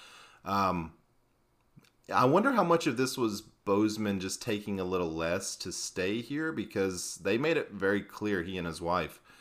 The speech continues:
that they wanted to be here, that they wanted, they liked Carolina, they wanted to be in Carolina. But like you said, it seems like the center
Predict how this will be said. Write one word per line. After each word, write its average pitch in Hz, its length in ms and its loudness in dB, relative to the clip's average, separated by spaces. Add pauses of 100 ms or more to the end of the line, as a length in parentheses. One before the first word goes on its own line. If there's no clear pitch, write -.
(300)
that 107 140 -4
they 107 120 6
wanted 113 240 6
to 95 60 4
be 104 220 -2
here, 82 300 -6 (720)
that 92 120 -8
they 95 140 2
wanted, 92 320 0
they 87 140 0
liked 82 300 2
Carolina, 98 400 0
they 87 120 -2
wanted 85 200 -2
to 80 60 -8
be 87 180 -6
in 85 160 -6
Carolina. 82 600 -4 (560)
But 87 400 0 (400)
like 160 160 -6
you 165 80 -6
said, 151 420 2
it - 140 -6
seems 143 360 -4
like 131 180 2
the 104 100 -2
center 104 540 -2